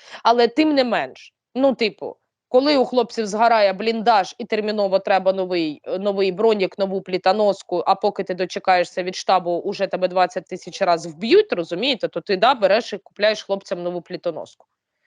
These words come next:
Бігом. Хоча б одному бійцю, одному там з людини, да, з, ну, ви зрозуміли, і це вже скільки, скільки,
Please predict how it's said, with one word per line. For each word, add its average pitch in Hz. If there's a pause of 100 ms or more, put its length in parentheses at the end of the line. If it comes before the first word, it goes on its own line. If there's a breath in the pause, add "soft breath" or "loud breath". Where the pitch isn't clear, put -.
(220)
Бігом. 202 (240)
Хоча 339
б -
одному 302
бійцю, 226 (280)
одному 240
там 196
з 165
людини, 190
да, 214
з, 160 (300 loud breath)
ну, 247
ви 220
зрозуміли, 190
і 160
це 208
вже 208
скільки, 165
скільки, 208